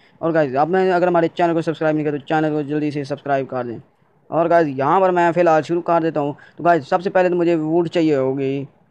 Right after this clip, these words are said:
Guys, यहाँ मैंने wood बहुत सारी रखी थी काट के, आप देख सकते हैं, सिक्सटी फ़ोर wood हैं, एक stack पूरा। गाइस, ये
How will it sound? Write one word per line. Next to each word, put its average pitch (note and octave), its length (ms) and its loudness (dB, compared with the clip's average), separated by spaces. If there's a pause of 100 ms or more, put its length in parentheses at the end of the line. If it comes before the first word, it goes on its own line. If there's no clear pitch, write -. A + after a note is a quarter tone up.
(260)
Guys, D3+ 220 0
यहाँ D3+ 240 0
मैंने F3+ 180 4
wood F#3 200 2
बहुत D#3+ 220 2
सारी E3 260 2
रखी E3 180 -4
थी D#3+ 160 -2
काट D3+ 240 0
के, D3 80 -4
आप D3 140 0
देख D3+ 160 0
सकते - 220 -12
हैं, D3 60 -6
सिक्सटी D3 200 -12
फ़ोर D#3+ 160 -2
wood D#3 120 -2
हैं, D3+ 180 -4
एक C#3+ 180 -6
stack C#3+ 240 -4
पूरा। D3 240 -6 (760)
गाइस, C#3+ 320 -4
ये F3+ 400 0